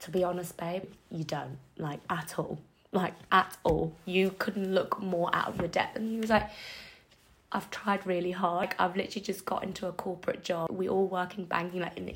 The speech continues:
East and stuff like that. And I've even bought myself a gilet to fit in with all of my <laughs> friends."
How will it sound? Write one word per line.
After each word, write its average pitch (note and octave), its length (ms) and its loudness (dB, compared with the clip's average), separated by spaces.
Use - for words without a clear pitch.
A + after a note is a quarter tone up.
East F3 160 -8
and F3+ 80 -8
stuff - 200 -14
like - 180 -2
that. E3+ 160 4
And F3 160 -2
I've - 220 -2
even G3 220 0
bought F#3 180 0
myself F#3+ 360 -2
a F#3 40 0
gilet F3+ 580 -2
to G3 340 0
fit - 280 0
in G3 200 0
with F#3+ 320 0
all G#3 200 2
of G3 80 0
my G3+ 120 -2
<laughs> E3+ 100 -6
friends." A3 240 6